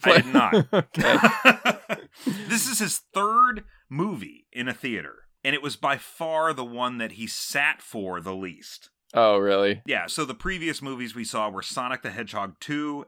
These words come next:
Speaker 1: and D C League of Super Pets.
Speaker 2: Oh, okay.
Speaker 1: So we've seen those three in the cinemas. This one he was the most restless during. But I will say,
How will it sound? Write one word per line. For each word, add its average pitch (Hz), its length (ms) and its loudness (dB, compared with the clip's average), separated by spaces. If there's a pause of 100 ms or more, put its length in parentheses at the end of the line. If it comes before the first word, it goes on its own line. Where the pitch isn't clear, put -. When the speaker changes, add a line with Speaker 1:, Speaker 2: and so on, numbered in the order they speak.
Speaker 1:
and 104 560 -8
D 113 160 -6
C 98 800 -8
League 95 400 -10
of 90 120 -14
Super 107 320 -10
Pets. - 480 -20 (120)
Speaker 2:
Oh, 127 260 4 (140)
okay. 110 360 0 (240)
Speaker 1:
So - 120 -10
we've 101 160 -6
seen 131 440 -6
those 147 280 -4
three 143 300 -6
in 139 140 -6
the 135 60 -8
cinemas. 104 580 -8
This 117 240 -8
one 117 300 -2
he 117 140 -10
was 101 200 -8
the 104 100 -6
most 131 480 -4
restless 92 480 -10
during. 85 360 -14
But 123 120 -4
I 143 80 4
will 247 180 -2
say, 101 480 -2